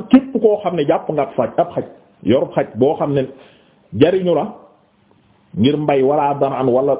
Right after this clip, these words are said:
rëbb naqasa dina wàcc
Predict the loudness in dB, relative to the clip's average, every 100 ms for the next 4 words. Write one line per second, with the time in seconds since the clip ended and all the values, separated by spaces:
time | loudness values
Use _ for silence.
0 | -2 2 2 0 -6 -14 _ _ _ _
1 | _ _ -2 0 0 -2 0 0 0 2
2 | 0 -4